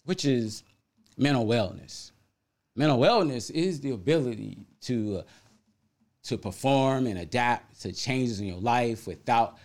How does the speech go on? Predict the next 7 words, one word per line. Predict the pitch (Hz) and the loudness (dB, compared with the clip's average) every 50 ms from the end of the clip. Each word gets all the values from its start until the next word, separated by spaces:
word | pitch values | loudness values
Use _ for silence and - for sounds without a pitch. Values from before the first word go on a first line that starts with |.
| - - | -20 -20
feeling | - - 143 139 120 107 98 92 90 85 78 - | -8 -2 0 0 0 0 0 -4 -6 -8 -10 -12
so | - - - - 139 135 135 127 123 117 113 101 92 92 | -12 -10 -4 0 2 4 4 4 4 2 0 -2 -6 -8
stressed | - - - - - 120 110 104 95 87 - - - - - | -12 -12 -12 -8 -4 -2 -2 0 -2 -4 -6 -10 -8 -2 2
out | 151 151 147 139 139 135 127 127 - - - - - - - - _ _ _ - - _ _ _ | 4 6 6 6 6 4 2 0 -6 -14 -20 -20 -20 -20 -20 -20 _ _ _ -20 -20 _ _ _
or | 101 92 82 | -4 -2 -2
burnt | 71 - 127 139 143 139 139 120 143 | 0 2 4 4 6 6 4 4 4
out. | 135 127 127 131 127 120 - - - - | 4 6 6 6 6 4 2 -2 -10 -20